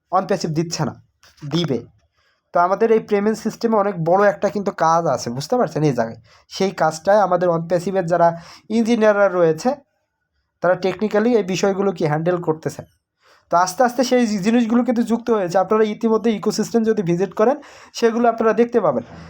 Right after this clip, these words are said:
আমরা কিসের মাধ্যমে পেমেন্ট করবো, এখনও হয়তো বা ব্যাংক অ্যাকাউন্টগুলো সেগুলো ওইভাবে যুক্ত হয়নি, কিন্তু ক্রিপ্টোকারেন্সি, অন্যান্য যে ডিজিটাল যে মুদ্রাগুলো রয়েছে, যেগুলোর মাধ্যমে পেমেন্ট করা যাবে, বিটকয়েন, ইথেরিয়াম,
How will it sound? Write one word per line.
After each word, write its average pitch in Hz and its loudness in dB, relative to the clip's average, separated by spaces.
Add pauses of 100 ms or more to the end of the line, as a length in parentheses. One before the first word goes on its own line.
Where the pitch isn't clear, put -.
(140)
আমরা 202 2
কিসের 220 0
মাধ্যমে 208 0
পেমেন্ট 196 -2
করবো, 190 0
এখনও 220 4
হয়তো 226 0
বা 226 2
ব্যাংক 196 2
অ্যাকাউন্টগুলো 214 0
সেগুলো 226 2
ওইভাবে 196 2
যুক্ত 185 -6
হয়নি, 170 0 (380)
কিন্তু 202 -4
ক্রিপ্টোকারেন্সি, 190 -2 (260)
অন্যান্য 226 0
যে 202 2 (1000)
ডিজিটাল 214 0 (340)
যে 180 4
মুদ্রাগুলো 190 0
রয়েছে, 185 0
যেগুলোর 185 0
মাধ্যমে 175 -2
পেমেন্ট 175 0
করা 170 0
যাবে, 160 0 (400)
বিটকয়েন, 170 -2 (140)
ইথেরিয়াম, 175 0